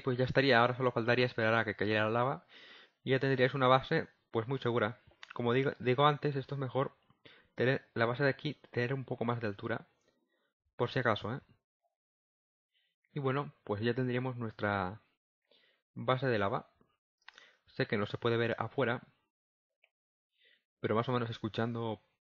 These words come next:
os guiáis por los sonidos y cuando escuchéis a alguien venir, eh,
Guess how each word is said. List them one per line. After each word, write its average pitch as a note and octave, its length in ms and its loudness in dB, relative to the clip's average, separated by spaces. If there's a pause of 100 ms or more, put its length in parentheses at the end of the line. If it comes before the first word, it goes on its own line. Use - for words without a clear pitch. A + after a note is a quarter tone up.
os F#2+ 140 -12
guiáis A#2 200 4
por B2+ 140 2
los A#2 120 -2
sonidos B2 340 -4
y A#2+ 40 -6
cuando G#2 200 -4
escuchéis A2+ 460 -6
a A#2+ 80 0
alguien G#2+ 180 -4
venir, B2 320 -4 (1120)
eh, G2+ 560 0